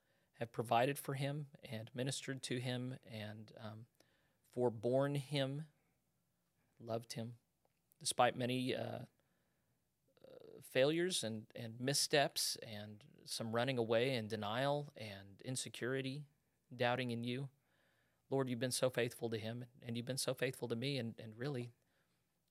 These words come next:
Lord, that's, that's one of your, your key attributes. You've only ever been faithful to us, and it's we who, we let you down, and, and we, we turn away from you, and,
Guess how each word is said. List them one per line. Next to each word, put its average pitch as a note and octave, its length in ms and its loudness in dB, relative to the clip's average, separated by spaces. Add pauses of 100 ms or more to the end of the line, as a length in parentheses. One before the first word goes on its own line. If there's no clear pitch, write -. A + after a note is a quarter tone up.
(220)
Lord, C3+ 240 2
that's, B2 400 0
that's B2 320 -6
one C3 140 0
of A#2+ 100 -2
your, A#2+ 160 -8 (500)
your A#2+ 160 0
key C#3 320 2
attributes. A#2 580 0
You've C3+ 140 2
only B2 320 4
ever A#2+ 160 0
been A#2 160 -2
faithful - 380 -2
to B2 180 -10
us, B2+ 220 -4
and A#2 100 -4
it's - 160 -8
we A#2+ 300 0
who, A#2 260 -2 (760)
we B2+ 120 2
let A#2+ 300 6
you B2 80 -2
down, A#2 360 0
and, A2+ 180 -6 (180)
and A2+ 160 -16
we, A2+ 280 -6 (180)
we B2+ 100 0
turn A#2+ 220 0
away A#2 200 2
from A2+ 220 -10
you, A#2+ 220 -10
and, A#2 100 -16